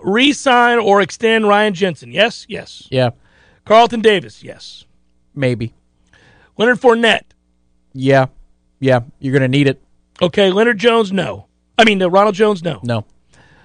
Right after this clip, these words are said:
Speaker 1: Jordan Whitehead.
Speaker 2: Yes.
Speaker 1: Yes. Alex Kappa, no.
Speaker 2: Mm-mm.
Speaker 1: J P P, no.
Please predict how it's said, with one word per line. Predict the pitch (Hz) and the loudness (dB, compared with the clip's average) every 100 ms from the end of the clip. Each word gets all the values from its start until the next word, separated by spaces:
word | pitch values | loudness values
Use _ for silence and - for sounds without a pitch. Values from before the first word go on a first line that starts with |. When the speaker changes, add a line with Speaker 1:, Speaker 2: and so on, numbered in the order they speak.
| _ _ | _ _
Speaker 1:
Jordan | 185 202 208 | 2 2 4
Whitehead. | 220 208 156 127 _ _ _ _ _ _ | 4 4 0 -8 _ _ _ _ _ _
Speaker 2:
Yes. | 139 127 117 - 90 | -2 0 -2 -10 -14
Speaker 1:
Yes. | 85 - - _ _ _ _ _ _ - | -14 -16 -20 _ _ _ _ _ _ -4
Alex | 185 220 - | 4 4 2
Kappa, | - 226 175 131 | -2 0 0 -2
no. | 123 117 - - - - | -16 -20 -20 -20 -20 -20
Speaker 2:
Mm-mm. | 110 - - - - - - _ _ | -18 -18 -20 -20 -20 -20 -20 _ _
Speaker 1:
J | - 196 | -4 -2
P | 180 214 | -2 -4
P, | 214 214 196 | -2 -2 -2
no. | 165 107 | -6 -10